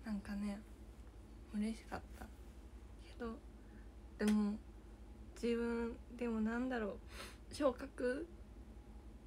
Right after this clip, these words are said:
したのはしたけど、でも全然、なんていうの？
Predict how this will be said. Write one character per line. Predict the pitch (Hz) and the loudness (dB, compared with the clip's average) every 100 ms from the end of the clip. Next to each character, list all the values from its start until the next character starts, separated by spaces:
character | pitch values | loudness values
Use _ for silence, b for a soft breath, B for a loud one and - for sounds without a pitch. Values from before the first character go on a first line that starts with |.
| - | -10
し | - | -6
た | - 330 | 4 4
の | 247 220 | 6 2
は | 226 | -2
し | - | -4
た | - | -6
け | - 202 | -4 -4
ど、 | 208 220 208 - | -2 -2 -2 -2
で | |
も | 220 220 | 0 2
全 | 214 254 262 | 0 0 2
然、 | 262 240 | 2 0
な | 226 | 0
ん | 233 | -4
て | - | -4
い | |
う | |
の？ | 233 | -4